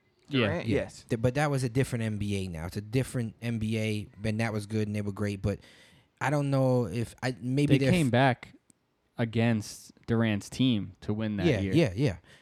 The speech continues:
Speaker 3: They put against Durant, but he's it, it's a, it's just different. I, I,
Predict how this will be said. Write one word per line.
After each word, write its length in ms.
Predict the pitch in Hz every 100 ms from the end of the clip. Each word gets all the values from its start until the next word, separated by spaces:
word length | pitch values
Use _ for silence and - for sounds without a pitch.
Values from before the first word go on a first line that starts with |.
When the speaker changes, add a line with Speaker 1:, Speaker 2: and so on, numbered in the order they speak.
| -
Speaker 3:
They 80 | 120
put 140 | 127
against 380 | 123 127 143 -
Durant, 280 | 113 95 98
but 120 | 127
he's 320 | 135 180 175 104
it, 140 | 135 -
it's 200 | 151 -
a, 140 | 165 - - -
it's 100 | 139
just 140 | 165 117
different. 480 | 156 - 95 135 120
I, 40 |
I, 140 | 127